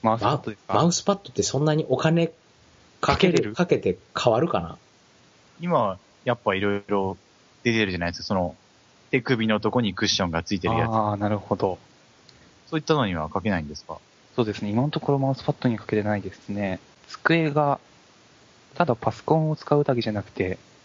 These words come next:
Speaker 1: その上で勉強とかノートを置いて文字書いたりするんで、マウスパッドあるとちょっと邪魔なんですよね。
Speaker 3: 膨らみが二つあるマウスパッ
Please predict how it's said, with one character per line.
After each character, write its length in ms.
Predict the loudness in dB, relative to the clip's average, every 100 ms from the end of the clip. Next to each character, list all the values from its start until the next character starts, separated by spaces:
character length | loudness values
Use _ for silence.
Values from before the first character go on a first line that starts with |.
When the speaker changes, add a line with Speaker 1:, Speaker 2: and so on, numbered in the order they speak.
| _ -14
Speaker 1:
そ 140 | -4
の 140 | 0 2
上 200 | 0 0
で 280 | 0 -2 -6 -20 -20 -20 -20 _ -2
勉 140 | -2
強 160 | 0 -2
と 100 | 0
か 220 | 0 -2 -6 0
ノ 100 | 0
ー 40 |
ト 120 | 2
を 140 | -2 -2 -2
置 100 | -2
い 20 |
て 300 | 0 -2 -2 -10 -4
文 100 | -2
字 80 | 0
書 120 | -2
い 40 |
た 140 | -2 -4
り 80 | -4
す 120 | -4
る 80 | -4
ん 80 | -2
で、 240 | -4 -4 -2
マ 140 | -2
ウ 40 | -2
ス 100 | -2
パ 100 | -2
ッ 40 | -2
ド 100 | -2
あ 40 | -2
る 60 |
と 60 | -4
ち 60 | -10
ょ 20 |
っ 40 |
と 80 | -4
邪 120 | -2 -2
魔 120 | -2
な 80 | -2
ん 60 |
で 100 | -2
す 120 | -8
よ 120 | -12 -10
ね。 360 | -8 -6 -8 -10 -20 -20 _ -18
Speaker 3:
膨 180 | -12 0
ら 120 | 2 2
み 80 |
が 140 | 0 0
二 200 | 0 0
つ 100 | 2
あ 80 | 0
る 120 | 0
マ 140 | 0
ウ 60 | -2
ス 100 | -2
パ 140 |
ッ 40 | -2